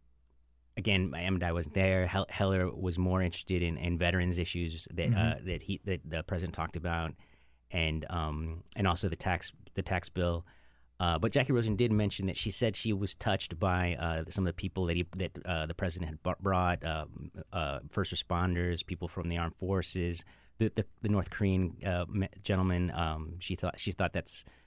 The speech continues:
Speaker 1: that's America. We're a nation of immigrants, and that, that reflects, uh, properly on that, uh, on that notion.
Speaker 2: Yeah, I, I was, I mean, uh, not to <clears throat> take anything away from, you know, the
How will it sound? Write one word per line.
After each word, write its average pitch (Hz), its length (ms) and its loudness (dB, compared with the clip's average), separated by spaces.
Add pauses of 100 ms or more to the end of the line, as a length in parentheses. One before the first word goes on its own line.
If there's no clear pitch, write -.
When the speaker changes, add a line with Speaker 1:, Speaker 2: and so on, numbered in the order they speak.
(140)
Speaker 1:
that's 95 180 0
America. 87 640 2
We're 82 140 -2
a 82 60 0
nation 82 280 0
of 82 80 -2
immigrants, 82 440 -4
and 78 80 -4
that, 78 240 -4
that 78 180 -6
reflects, - 640 -6
uh, 78 180 -6
properly - 480 -6
on 78 160 -6
that, 80 180 -10 (120)
uh, 82 140 -10 (220)
on 95 80 0
that 76 120 -4
notion. - 320 -10 (580)
Speaker 2:
Yeah, 185 160 6
I, 156 320 4
I 160 140 8
was, 165 340 4
I 147 140 6
mean, 135 160 4
uh, 127 100 2 (240)
not 156 280 4
to 135 520 6
<clears throat> 170 460 4
take 160 180 6
anything 147 220 6
away 123 220 6
from, 98 440 2
you 113 120 2
know, 101 140 6
the 92 400 4